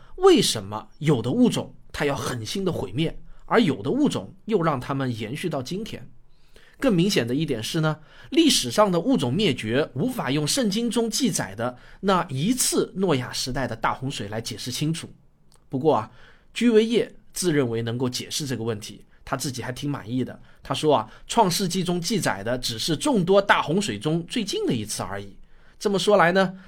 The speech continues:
只能认为上帝他老人家并不想告诉摩西那些更早的物种灭绝的消息，可能是怕让摩西分心吧，或是呢，引起他的惊慌。总之啊，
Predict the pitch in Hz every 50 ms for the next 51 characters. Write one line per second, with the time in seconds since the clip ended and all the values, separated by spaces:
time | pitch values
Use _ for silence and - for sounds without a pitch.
0 | - - - - - 143 135 147 175 214 233 202 151 139 147 160 - - - -
1 | - 214 175 165 180 160 139 147 135 120 95 95 104 117 123 127 135 123 - 190
2 | 202 151 135 147 - 107 90 101 139 135 120 - 113 104 107 117 120 - - 139
3 | 131 139 - - - - - - - 190 175 170 180 180 170 170 302 269 190 165
4 | 160 - 95 92 90 104 127 143 - - - - 202 165 - - 107 107 135 131
5 | 117 92 101 98 107 113 - - 113 117 127 123 - - - - - - - -
6 | - - - - - - 127 123 131 147 165 165 185 185 165 156 151 143 131 131
7 | - 160 147 151 147 127 117 123 131 - - 143 - 160 160 165 - 180 190 175
8 | 131 - - - - - - - - 208 196 190 - 202 185 170 165 156 143 127
9 | 147 180 185 - 131 110 - 151 131 127 120 - 143 160 160 160 175 175 185 185
10 | - - - - - - - - - - - - - 123 123 123 123 160 185 185
11 | 156 120 104 -